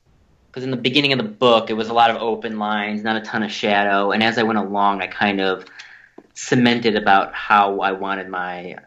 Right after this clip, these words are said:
artwork to look a little bit more. You know, when you, when you first start out drawing, your, your goal is to just draw as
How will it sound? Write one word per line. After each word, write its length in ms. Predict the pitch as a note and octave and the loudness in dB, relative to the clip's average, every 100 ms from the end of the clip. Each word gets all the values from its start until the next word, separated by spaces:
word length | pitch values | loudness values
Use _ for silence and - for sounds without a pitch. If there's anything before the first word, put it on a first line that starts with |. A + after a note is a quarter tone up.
| _ | _
artwork 320 | G2+ F#2+ G#2 | -2 0 -2
to 80 | - | -4
look 240 | F#2 G#2+ | -4 -2
a 40 | C3+ | 0
little 220 | C#3 C#3 | 2 2
bit 200 | C#3 C#3 - _ | 0 -4 -14 _
more. 500 | D3 D3 C#3+ C#3 - | 2 6 6 4 -2
You 80 | - | 2
know, 120 | C3 B2+ | 4 6
when 160 | D3 | 4
you, 100 | C#3+ | 4
when 100 | D#3 | 4
you 60 | D3 | 4
first 200 | G#3 G3 | 2 2
start 180 | F#3+ D3+ | 4 4
out 40 | A2 | 2
drawing, 440 | B2 B2+ B2 A2+ | 2 4 6 4
your, 240 | A2 G#2+ G#2 | -2 -6 -6
your 120 | A2 | -8
goal 500 | G#2+ - A#2 A#2 A2+ | -10 0 4 4 4
is 140 | A2 G#2 | -2 -6
to 120 | - | -12
just 580 | G#2 A2 G#2 F#2+ - _ _ _ _ _ - | -8 -2 -2 -2 -8 _ _ _ _ _ 0
draw 200 | A3 | 4
as 100 | - | 4